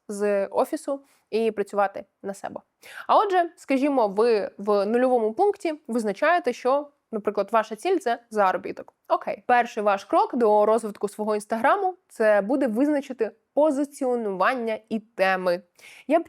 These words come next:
чітко окреслила, яка у вас тема на найближчі, там, півроку, можливо, там, на рік. Варто розуміти, це може змінитись, це нормально, це може трансформуватись, а, це не константа. Але вам важливо на перший час визначити собі пул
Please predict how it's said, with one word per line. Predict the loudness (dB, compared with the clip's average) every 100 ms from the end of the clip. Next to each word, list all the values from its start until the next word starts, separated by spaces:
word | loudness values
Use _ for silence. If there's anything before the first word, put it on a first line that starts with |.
| -6
чітко | 0 2 2 0 -2 -2
окреслила, | -2 0 2 2 0 -2 -2 -2
яка | 0 2 2
у |
вас | 0 -4
тема | 0 0 0
на | 0 2 2
найближчі, | 2 0 0 -2 -4 -6
там, | -4 -2
півроку, | -2 2 4 4 2 -2
можливо, | -2 0 0 0 0 -2 -4
там, | -4 -2
на | -2
рік. | -4 _ 0
Варто | 2 4 2
розуміти, | 2 2 0 -2
це | 0 2
може | 4 2
змінитись, | 2 0 -2 -10
це | -2 0
нормально, | 2 4 2 0
це | -2
може | 0 0
трансформуватись, | 0 0 0 -2 0 0 0 0 -6 -16 -2
а, | 2 4 2
це | 0
не | 0
константа. | 0 -2 -2 -4 -4 -10 -2
Але | 2 4 4 2 _ _
вам | -2 2 2 2
важливо | 0 0 2
на | 2 0
перший | 2 2 2 0 -8
час | -4 2 2 2 -6 -20 -12
визначити | -4 0 2 2 0 -2 -6 -8 -6
собі | -4 0 0
пул | 0 0 2 4 0